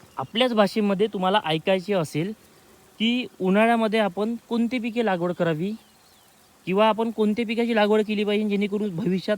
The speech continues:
थोडाफार रेट हा चांगला मिळेल, तर मला कमेंट करा. मी तुम्हाला त्याचे उत्तर किंवा माहिती देण्याचा निश्चितच हा प्रयत्न करेल. तर तुम्हाला माहिती कशी वाटली कमेंटमध्ये सांगा. माहिती आवडली असेल तर व्हिडिओला लाईक करून, हा व्हिडिओ जास्तीत जास्त शेतकऱ्यांपर्यंत शेअर करून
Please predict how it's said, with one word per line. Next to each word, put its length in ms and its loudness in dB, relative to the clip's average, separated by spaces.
थोडाफार 400 -2
रेट 200 -2
हा 80 -2
चांगला 340 -2
मिळेल, 260 -2
तर 60 0
मला 200 2
कमेंट 400 0
करा. 160 -2
मी 120 -2
तुम्हाला 300 0
त्याचे 440 -2
उत्तर 480 -2
किंवा 140 0
माहिती 260 -2
देण्याचा 420 -2
निश्चितच 460 -6
हा 100 -4
प्रयत्न 320 2
करेल. 260 -12
तर 160 -8
तुम्हाला 340 -6
माहिती 240 -2
कशी 200 -4
वाटली 220 -2
कमेंटमध्ये 420 -4
सांगा. 260 -6
माहिती 300 -6
आवडली 320 -4
असेल 240 -8
तर 60 -6
व्हिडिओला 360 -2
लाईक 180 -4
करून, 220 -4
हा 120 -4
व्हिडिओ 360 -2
जास्तीत 360 -8
जास्त 200 -6
शेतकऱ्यांपर्यंत 680 -8
शेअर 260 -6
करून 300 -10